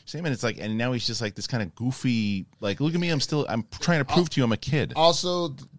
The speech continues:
Speaker 2: when, when the lightning hits him, that's when he's supposed to have, and, and they joke about this in the movie,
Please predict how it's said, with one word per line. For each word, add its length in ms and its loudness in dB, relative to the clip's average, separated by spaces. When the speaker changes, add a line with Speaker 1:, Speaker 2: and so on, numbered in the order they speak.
Speaker 2:
when, 380 4
when 180 0
the 60 2
lightning 440 2
hits 280 -2
him, 360 -6
that's 280 6
when 280 -2
he's 220 -2
supposed 480 0
to 100 0
have, 560 2
and, 180 2
and 160 0
they 120 6
joke 320 2
about 260 4
this 160 0
in 160 -2
the 80 0
movie, 540 0